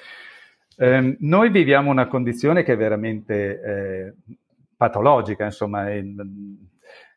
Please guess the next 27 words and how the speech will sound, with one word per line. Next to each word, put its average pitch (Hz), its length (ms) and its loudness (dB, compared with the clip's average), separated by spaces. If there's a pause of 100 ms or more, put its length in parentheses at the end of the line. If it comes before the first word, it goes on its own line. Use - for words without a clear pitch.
(320)
in-, 131 720 -2
incomprensibile 127 1300 2
e, 113 320 0
e, 113 600 -4
e 123 40 -4
inaccettabile. 120 720 0 (320)
Se, - 200 -12 (180)
nelle 165 260 4
nostre 202 340 4
scuole, 120 380 2
tu 185 120 0
parlavi 131 300 4
della 117 120 2
secondaria 120 400 0
e 104 40 -6
secondo 113 280 -2
grado, 107 380 0
nelle 190 240 4
scuole 220 300 2
a - 20 4
tempo 117 320 -4
pieno, 95 540 -10 (440)
scuola 147 360 2
primaria, 107 520 0
cioè 107 160 -2
scuola 127 280 0
elementare, 104 680 -2